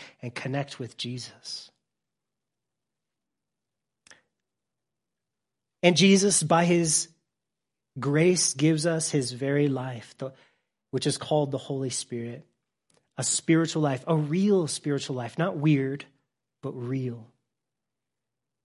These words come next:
And we overflow with his life, his love and his joy and his peace, his everything. And we just brag on him and we hold on to the head,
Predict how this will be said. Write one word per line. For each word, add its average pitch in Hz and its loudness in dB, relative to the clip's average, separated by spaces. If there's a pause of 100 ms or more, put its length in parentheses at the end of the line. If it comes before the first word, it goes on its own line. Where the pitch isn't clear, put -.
(1040)
And 165 2
we 185 4
overflow 202 4
with 156 2
his 156 -2
life, 131 2 (240)
his 190 8
love 160 8
and 147 2
his 151 0
joy 165 2
and 151 -2
his 165 0
peace, 160 0 (260)
his 180 0
everything. 151 -4 (920)
And 147 -2
we 170 4
just 165 -2
brag 160 4
on 165 4
him 151 2
and 139 2
we 143 4 (280)
hold 202 10
on 190 6
to 175 0
the 165 2
head, 151 0